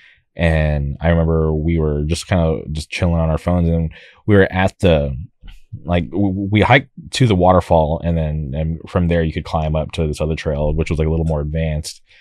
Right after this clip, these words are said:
And we found out that, um, that afternoon, some girl had, like, fallen off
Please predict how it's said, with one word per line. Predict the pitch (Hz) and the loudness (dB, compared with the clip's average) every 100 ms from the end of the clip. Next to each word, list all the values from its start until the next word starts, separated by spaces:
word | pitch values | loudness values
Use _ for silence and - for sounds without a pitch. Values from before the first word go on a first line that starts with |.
| _ _ _ | _ _ _
And | 85 76 71 71 73 - 69 - 69 | -4 -2 -2 -4 -6 -10 -14 -14 -12
we | 87 90 | -4 -2
found | 90 85 | 0 0
out | 85 71 | 0 -2
that, | 80 - - _ _ - _ _ - | -4 -6 -12 _ _ -20 _ _ -4
um, | 80 71 65 58 - | -2 -2 -4 -8 -4
that | 80 82 78 - | 0 0 0 -2
afternoon, | 80 - 80 87 87 76 | -2 0 0 2 2 0
some | - 82 | -2 -2
girl | 78 78 | 0 0
had, | 80 | 0
like, | 69 - | -2 -4
fallen | - 85 78 | 2 4 4
off | 76 80 98 - _ | 0 0 -2 -6 _